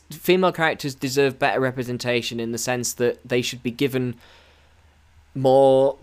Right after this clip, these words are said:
complicated conflicts, and they should be given as much time for scrutiny and analysis and such as male characters would. And I think Daenerys gets a lot of screen time in this episode,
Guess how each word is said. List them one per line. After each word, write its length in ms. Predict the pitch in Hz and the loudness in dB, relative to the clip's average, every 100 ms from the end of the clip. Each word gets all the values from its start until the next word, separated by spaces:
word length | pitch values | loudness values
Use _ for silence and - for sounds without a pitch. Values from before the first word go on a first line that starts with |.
| - | -16
complicated 840 | - - 156 151 135 143 135 135 127 | -8 -2 -2 -2 -4 -2 -2 -4 -8
conflicts, 800 | - 143 139 - 80 - - - - | -8 -6 -6 -6 -8 -4 -2 -2 -2
and 180 | 107 | -4
they 120 | 110 104 | -2 -4
should 240 | - 113 | -6 -6
be 100 | 120 | -6
given 580 | 113 127 123 120 117 110 - _ _ _ _ - | 0 0 2 0 -2 -6 -10 _ _ _ _ -4
as 180 | 117 104 | -4 -2
much 640 | 117 131 135 - - - _ _ _ | 0 2 2 0 0 -2 _ _ _
time 420 | - 123 123 117 | -6 0 2 2
for 360 | 113 - 117 107 | 0 2 2 4
scrutiny 760 | - - 135 139 131 113 107 110 | 0 0 2 0 0 -2 -2 -4
and 180 | 107 95 | -8 -10
analysis 800 | 101 107 123 123 - 101 - - - | -4 0 2 2 0 0 2 0 -2
and 180 | 101 | -4
such 540 | - - 104 - - - - - - | -2 -2 -4 -4 -8 -8 -14 -14 -6
as 160 | 107 | -4
male 280 | 120 143 147 | 0 4 4
characters 560 | 127 113 92 - 101 85 | 2 -4 -6 -6 -10 -10
would. 320 | 90 85 92 - | -12 -12 -12 -12
And 360 | 127 139 160 156 | -4 -2 0 -2
I 60 | |
think 340 | 143 - 156 - | -2 -2 -2 -4
Daenerys 480 | 131 135 135 127 - | -6 -4 -4 -4 -4
gets 280 | 123 - | -4 -2
a 40 | 127 | -2
lot 380 | 107 110 - 156 | -2 -2 -4 -4
of 80 | |
screen 380 | - - 175 190 | -4 4 6 6
time 340 | 185 127 123 120 | 4 0 0 0
in 80 | |
this 180 | 120 117 | -2 -2
episode, 680 | 151 - - 98 92 107 123 | -4 -4 -2 -2 0 -2 -4